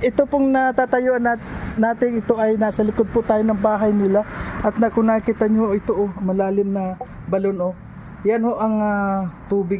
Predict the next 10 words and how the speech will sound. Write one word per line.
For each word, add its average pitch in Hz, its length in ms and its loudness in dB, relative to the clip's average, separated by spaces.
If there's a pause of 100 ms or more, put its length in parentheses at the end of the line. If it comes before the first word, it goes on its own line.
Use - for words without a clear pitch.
nila, 185 240 0
no? 190 240 -4 (1040)
Ayan. 156 320 -2 (1800)
Ayan 226 240 2
po 226 160 0
ang, 220 240 0
ah, 190 320 2
bahay 180 480 0
nila 165 320 0
ito. 160 240 -2